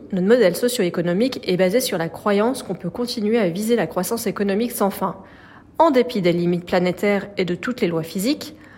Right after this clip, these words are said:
en dépit aussi d'inégalités abyssales entre les plus riches et les moins favorisés, en dépit enfin de notre santé physique, mentale et de notre bien-être de manière générale. Cette notion de croyance est au cœur du film Matrix. Le choix entre la pilule rouge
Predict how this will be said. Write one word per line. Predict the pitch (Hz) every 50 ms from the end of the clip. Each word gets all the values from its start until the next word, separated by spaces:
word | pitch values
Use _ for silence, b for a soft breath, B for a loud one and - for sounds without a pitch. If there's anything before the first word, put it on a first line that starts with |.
| B B B -
en | - 196 196
dépit | 202 262 254 - 190 175
aussi | 180 202 - - 285 277 240
d'inégalités | 202 190 226 247 240 226 190 190 180 185 190 - - 170 190 165
abyssales | 196 208 208 220 214 - - 240 262 269 254 -
entre | 196 175 - -
les | 175 208 233
plus | 226 - 202
riches | 185 180 247 269 - - - -
et | -
les | 180 180
moins | 185 214 233
favorisés, | 233 226 190 190 202 196 175 151 143 - - - - - - B B B B B B B B B
en | - 226
dépit | 214 240 240 240 - - 180 - - -
enfin | 185 302 294 - - 208 202 208 240
de | 233 190
notre | 170 180 170
santé | - - 233 226 - 220
physique, | 196 - - 190 160 175 202 208 - -
mentale | 196 185 185 180 - 196 202 214 233 - - -
et | -
de | 160 175
notre | 170 175 180 - - 180
bien-être | 165 185 185 185 208 214 - -
de | 170 170
manière | 165 175 185 196 202
générale. | 190 190 180 170 160 - - 165 175 175 - - - B B B B B B B B B B B B B B B - - -
Cette | - 226 190 170
notion | 233 262 254 - 302
de | 294 277 240
croyance | - - 185 180 180 202 226 262 269 -
est | 208 - -
au | -
cœur | - - 240 240 240
du | 208 190
film | 175 - - 220 220 233 220 196
Matrix. | 170 165 170 165 - - 170 - - - - - - - B B B B B B B B B B
Le | - 175 170
choix | - - - 269 277 285 277 -
entre | 190 165 - 190 175
la | 175
pilule | 170 - 254 247 240 214 202
rouge | 185 202 233 240 233 202 180 180